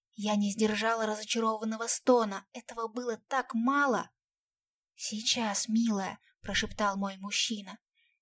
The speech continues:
«Я так соскучился, это выше моих сил». «В самом деле, не думаешь же ты,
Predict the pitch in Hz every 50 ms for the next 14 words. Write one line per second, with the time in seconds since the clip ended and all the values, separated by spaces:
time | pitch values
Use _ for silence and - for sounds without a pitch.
0 | _ _ 247 220 220 220 220 - 349 330 - - 226 226 - - - 254 233 226
1 | - 202 190 - - 220 - - 226 - - 233 226 226 262 262 233 - 220 202
2 | 202 202 208 220 226 - - - 262 247 214 190 - - _ _ _ _ _ _
3 | _ _ _ _ _ _ - - - 247 240 226 202 185 180 185 185 185 190 185
4 | 180 175 175 180 - - - - 233 202 208 - - 302 311 269 240 220 208 -
5 | - 208 202 - - 254 277